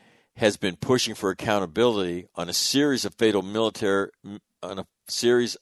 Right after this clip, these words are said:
of fatal military ground vehicle accidents. Quote,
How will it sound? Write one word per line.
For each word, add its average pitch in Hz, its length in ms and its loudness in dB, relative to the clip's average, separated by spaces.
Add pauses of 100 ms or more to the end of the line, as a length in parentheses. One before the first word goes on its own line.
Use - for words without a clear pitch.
of 95 280 2
fatal 107 380 0
military 107 580 -2
ground 95 500 -4 (840)
vehicle 98 420 0
accidents. - 580 -10 (1080)
Quote, 120 480 4